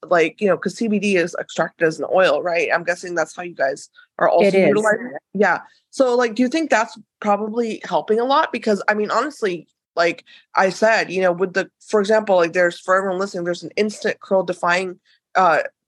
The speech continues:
Speaker 1: you know, cream, and it's wonderful. You know, I've, I know my fiance's tried it. He absolutely loves it. He, and one of the biggest feedbacks he had for me was, "It doesn't weigh my roots down." You know what I mean? Like, I can
Speaker 2: Mm-hmm.
Speaker 1: tell that it's not weighing everything down. And I was like,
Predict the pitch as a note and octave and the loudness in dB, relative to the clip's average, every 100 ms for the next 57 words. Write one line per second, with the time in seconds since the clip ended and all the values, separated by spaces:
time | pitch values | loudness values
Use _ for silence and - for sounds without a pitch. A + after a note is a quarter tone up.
0 | _ G#3 F#3 D#3+ D3+ - C4 D4+ A3 F3+ | _ -2 2 2 -2 -6 -2 0 2 2
1 | E3+ D#3 F3 E3+ G3 B3 A#3+ - - E3+ | 0 -2 -6 -2 0 0 -2 -4 -6 -2
2 | F#3 F3 - F3+ G3 G3 - F3+ G3 G3 | 0 2 2 2 2 -2 -4 -4 -2 -2
3 | F3+ F#3 F3+ E3+ - E3 E3 - - - | -2 -4 -4 -8 -4 -2 -2 -6 -8 -2
4 | G3 - - - E3 E3 D3+ E3 E3 D#3 | -2 -4 -10 -8 -6 -4 -4 -4 -6 -6
5 | - - - F3+ F#3 F#3 - - F#3+ F3 | -16 -20 -6 -2 -2 -2 -4 -2 0 2
6 | A#3 B3+ - - F#3 - G3+ G#3 - G#3+ | 2 0 -4 -10 -4 0 0 -2 -4 -2
7 | F#3+ D#3+ - - C4+ A#3 - - - B2 | 0 -2 -4 -6 -4 -2 -4 -4 -8 -8
8 | A#2 - D3 C#3 - _ _ - F#3 G#3+ | -10 -4 -2 -2 -6 _ _ -6 -2 0
9 | G#3 F3 F3 F#3+ G3 E3+ D3+ F3 A3+ - | 0 -4 -2 0 0 -2 -2 -2 -4 -8
10 | - A#2 C#2+ F#3+ F3+ F3+ F3+ F3+ F#3+ G3 | -10 -8 -8 -8 0 2 4 2 2 2
11 | F#3 C#3+ E3+ E3+ E3 - G3+ F3+ D3+ D3+ | 0 0 -2 -2 -8 0 2 2 -2 -8
12 | D3+ - F3+ F3 - E3+ E3+ D#3+ D#3+ D#3+ | -10 -6 -2 -2 -2 -2 -2 -6 -12 -14
13 | D#3+ G3 B3 G3 E3+ E3 D#3+ D#3+ | -4 0 2 0 -2 -6 -8 -12